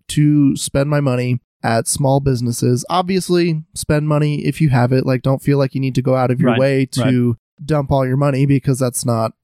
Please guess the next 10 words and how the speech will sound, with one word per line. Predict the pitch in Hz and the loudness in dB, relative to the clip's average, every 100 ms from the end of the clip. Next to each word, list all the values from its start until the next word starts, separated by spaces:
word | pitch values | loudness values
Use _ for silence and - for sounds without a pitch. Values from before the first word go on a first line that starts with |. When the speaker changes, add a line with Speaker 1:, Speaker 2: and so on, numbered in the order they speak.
| _ _ | _ _
Speaker 1:
safe | - - 120 - _ | -6 -2 -2 -4 _
spending | - - 117 117 123 120 | -8 -2 -2 0 0 0
or | 120 | -2
budgeting | 117 127 113 117 | -2 -2 -2 -2
or | |
whatever. | 117 135 - 120 120 - | 0 0 0 -2 -4 -4
But | 156 147 139 | -2 0 0
I | 151 175 | 0 0
personally | - 170 160 165 151 147 147 - _ _ | 0 -4 -2 -4 -2 0 0 -2 _ _
love | - 143 143 139 147 147 | -8 -2 2 4 4 2